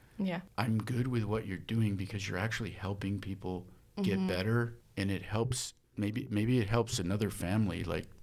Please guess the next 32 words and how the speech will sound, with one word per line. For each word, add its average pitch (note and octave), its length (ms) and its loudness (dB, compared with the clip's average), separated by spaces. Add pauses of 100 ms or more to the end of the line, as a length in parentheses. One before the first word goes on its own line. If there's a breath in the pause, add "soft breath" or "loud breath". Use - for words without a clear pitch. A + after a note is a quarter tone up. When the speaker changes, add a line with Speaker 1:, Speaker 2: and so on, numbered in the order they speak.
(100)
Speaker 2:
a F#2+ 100 -2
wife F#2 400 0
or D#2 240 -8 (400 loud breath)
kids G2+ 480 2
or E2 140 -2
Speaker 3:
Yeah. E3 200 0 (600 loud breath)
Speaker 2:
the F#2 100 0
husband. G2 680 0
I, G2+ 140 -2 (100)
I - 40 -2
know G2+ 160 2
there's G#2+ 220 2
women G#2+ 300 6
that F#2+ 120 0
are F2+ 140 -2
in F#2 140 -4
law F2+ 120 -4
enforcement F2+ 540 -4
too, A2 260 -2
so D#2+ 200 -2
the F2 140 -2
husbands G#2 540 -4 (600 loud breath)
have G2 220 -2
to G#2 80 -2
deal F#2 260 -2
with, F2+ 420 -8 (240)
you F#2 80 -6
know, F2+ 320 -2 (220)
the G#2+ 80 -4
same G2+ 340 0
thing. A#2+ 420 0
So G2 360 -2